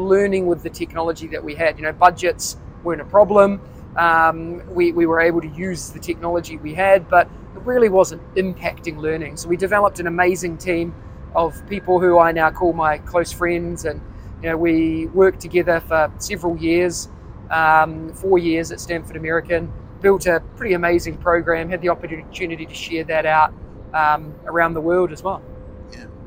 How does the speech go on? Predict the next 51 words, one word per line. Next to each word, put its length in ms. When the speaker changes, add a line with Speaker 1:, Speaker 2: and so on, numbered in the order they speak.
Speaker 2:
So 280
at 160
what 200
point 300
did 180
you 80
then 360
sort 180
of 80
decide 340
that 160
you 60
wanted 240
to 60
step 280
out 180
of 100
schools? 680
Speaker 1:
Yeah, 560
it 120
was, 240
um, 460
it 40
was 100
a 60
tough 320
decision. 520
You 100
know, 140
I, 300
at 140
that 240
point, 360
I 240
had 260
started 580
speaking 440
because 300
of 60
the 60
success 500
of 80
our 120
programs 680
and 80
the 60
work 300
that 100
we 120
were 80
doing. 400